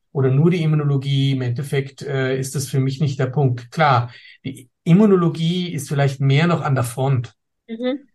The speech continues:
Speaker 1: Also die, die Endokrinologie, so wie ich sie, die Psychoneuroendokrinologie, so wie ich sie verstehe,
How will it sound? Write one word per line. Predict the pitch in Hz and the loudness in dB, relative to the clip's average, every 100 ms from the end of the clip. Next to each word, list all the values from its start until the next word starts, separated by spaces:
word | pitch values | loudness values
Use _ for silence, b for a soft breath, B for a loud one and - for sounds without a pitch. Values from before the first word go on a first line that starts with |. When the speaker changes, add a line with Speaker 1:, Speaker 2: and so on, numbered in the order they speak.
| _ _ | _ _
Speaker 1:
Also | 139 139 | 0 2
die, | 143 139 135 127 | 4 4 2 2
die | 135 131 135 - | 0 0 -2 -6
Endokrinologie, | 143 160 208 - 175 170 156 151 160 165 | -2 0 0 0 0 2 0 0 0 0
so | 139 139 | 0 -2
wie | 139 160 | -2 -6
ich | 185 - | -8 -6
sie, | - 180 165 160 | -2 2 4 2
die | 143 | 0
Psychoneuroendokrinologie, | 127 180 139 135 127 147 139 127 135 170 202 - 180 165 156 147 156 | -4 -6 -2 0 2 2 0 0 2 4 4 2 0 2 0 -2 -2
so | 143 135 | 0 0
wie | 135 | -2
ich | 147 | -4
sie | - 175 | -4 -4
verstehe, | 147 - 143 139 139 | -4 -2 0 2 0